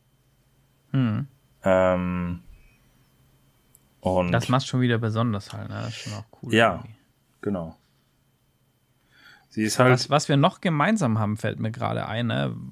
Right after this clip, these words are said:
Speaker 1: Ich hab grad über das Thema Motor irgendwie nachgedacht und, und wir beide mögen ja V zwei Motoren.
Speaker 2: Ja,
Speaker 1: Also
Speaker 2: das
Speaker 1: im
Speaker 2: stimmt.
Speaker 1: Motorrad.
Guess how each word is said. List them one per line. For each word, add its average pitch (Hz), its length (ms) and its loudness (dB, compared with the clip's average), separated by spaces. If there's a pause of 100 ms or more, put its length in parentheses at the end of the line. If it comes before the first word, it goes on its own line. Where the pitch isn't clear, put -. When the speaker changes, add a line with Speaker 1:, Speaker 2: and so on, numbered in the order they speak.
(300)
Speaker 1:
Ich 113 140 -8
hab 123 120 -6
grad 127 120 -4
über 131 100 0
das 113 120 -4
Thema 110 240 -2
Motor 117 440 -2
irgendwie 104 220 -4
nachgedacht 107 760 -6 (440)
und, 123 220 -2
und 131 160 -2
wir 117 100 0
beide 120 320 2
mögen 127 340 0
ja 120 120 0
V 117 260 -6
zwei 120 260 -6
Motoren. 104 460 -10 (1160)
Speaker 2:
Ja, 87 540 2
Speaker 1:
Also 113 140 -2
Speaker 2:
das 110 80 0
Speaker 1:
im 107 60 0
Speaker 2:
stimmt. 107 180 -4
Speaker 1:
Motorrad. 110 360 -6